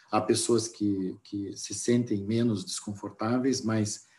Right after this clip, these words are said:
entenda que da média pra cima a maioria vai se sentir desconfortável, porque é uma situação artificial. Você tem que tentar entender se as etapas do, do exame foram realizadas de forma a confirmar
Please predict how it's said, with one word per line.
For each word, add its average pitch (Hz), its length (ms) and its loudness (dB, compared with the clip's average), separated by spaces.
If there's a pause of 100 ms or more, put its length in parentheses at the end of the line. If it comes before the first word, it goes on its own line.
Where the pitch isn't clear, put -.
(160)
entenda 113 420 4
que - 160 -2
da 110 200 2
média 113 420 6
pra 104 140 -2
cima 110 380 0
a 101 40 -2
maioria 107 400 2
vai 101 120 2
se 104 160 -4
sentir 104 300 -6
desconfortável, 113 1000 -4
porque - 200 -14
é 104 40 -2
uma 101 100 -2
situação 104 540 -4
artificial. 107 920 -6 (920)
Você 131 200 4
tem 170 120 4
que 170 120 6
tentar 151 320 8
entender 127 580 6
se - 200 2
as 113 120 4
etapas 117 640 2
do, 90 400 -8
do 95 100 -10
exame 104 420 2
foram 113 260 -2
realizadas 104 680 0
de 95 80 -10
forma 117 640 2
a 113 160 -2
confirmar 135 1200 2